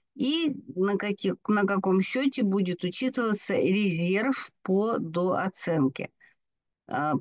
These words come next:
по целевому финансированию у нас, э, принцип такой же. Мы указываем счета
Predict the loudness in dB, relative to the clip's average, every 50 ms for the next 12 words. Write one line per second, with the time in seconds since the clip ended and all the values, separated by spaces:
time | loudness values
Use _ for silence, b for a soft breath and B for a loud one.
0 | _ -4 0 2 2 2 2 2 0 2 2 4 4 4 4 4 4 4 4 4
1 | 2 2 2 0 2 2 2 2 2 0 0 0 0 2 2 2 2 2 2 2
2 | 0 0 -2 -2 -4 -6 -4 -4 -2 -2 -2 -4 -6 _ _ -4 -2 0 2 2
3 | 2 0 -2 -6 _ -4 -4 -4 -4 -2 2 2 2 4 4 4 6 6 6 4
4 | 2 0 0 0 0 2 2 2 0 0 2 2 4 4 2 2 0 -4 -6 -2
5 | -2 -4 -2 -2 -2 0 2 4 2